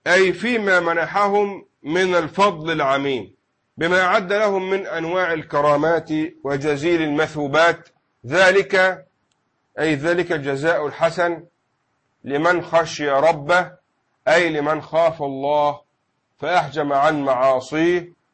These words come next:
وقام بواجباته. نسأل الله سبحانه وتعالى أن نكون منهم يا رب العالمين. نتوقف إن شاء الله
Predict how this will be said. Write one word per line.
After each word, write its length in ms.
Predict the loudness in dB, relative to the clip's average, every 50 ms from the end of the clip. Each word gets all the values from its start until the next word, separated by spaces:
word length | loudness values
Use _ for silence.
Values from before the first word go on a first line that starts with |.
| _ _ _ _ _ _ _ -6
وقام 640 | -4 -4 -4 -2 2 4 4 6 4 4 2 2 0 0
بواجباته. 1080 | 0 -2 -2 0 2 2 0 -2 -2 -4 -6 -4 -4 -2 -4 -4 -6 -8 -8 -6 -6
نسأل 300 | -4 -6 -6 -8 -8 -10
الله 260 | -8 -6 -4 -4 -4
سبحانه 640 | -4 -4 -8 -14 -12 -6 -2 -2 0 0 -2 -6 -8
وتعالى 480 | -8 -8 -4 0 2 2 4 4 2
أن 400 | 0 0 -2 -2 -2 -2 -2 -2
نكون 440 | -4 -6 -6 -6 -6 -6 -4 -4 -4
منهم 320 | -6 -6 -8 -8 -8 -6 -4
يا 80 | -4
رب 220 | -4 -4 -4 -6 -4
العالمين. 540 | -2 0 2 2 2 0 -2 -8 -10 -14 -20 _ _ _ _ _ _ _ _ _ -8
نتوقف 500 | -6 -2 2 2 2 2 0 -6 -8 -8
إن 80 | -8
شاء 280 | -8 -2 0 0 0 0
الله 380 | 0 0 0 2 0 0 -2